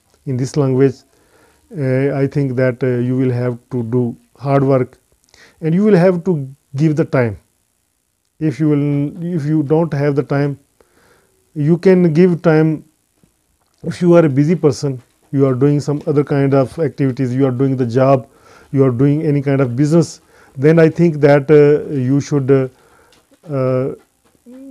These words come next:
listen the podcasts while doing your work.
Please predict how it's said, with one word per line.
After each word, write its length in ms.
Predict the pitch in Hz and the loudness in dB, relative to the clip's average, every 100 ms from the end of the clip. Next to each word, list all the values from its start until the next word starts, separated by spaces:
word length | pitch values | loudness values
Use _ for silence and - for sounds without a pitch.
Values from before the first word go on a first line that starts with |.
| 214 170 - | -20 -10 4
listen 420 | 202 175 220 175 | 4 6 4 6
the 380 | 160 151 139 - _ | 6 6 2 -2 _
podcasts 680 | 180 135 123 - - - - _ _ _ _ _ _ _ _ _ | 2 4 0 -2 -6 -18 -20 _ _ _ _ _ _ _ _ _
while 300 | 165 160 175 | 2 6 6
doing 220 | 151 165 | 6 6
your 160 | 151 131 | 6 4
work. 320 | 117 104 - | 2 -2 -8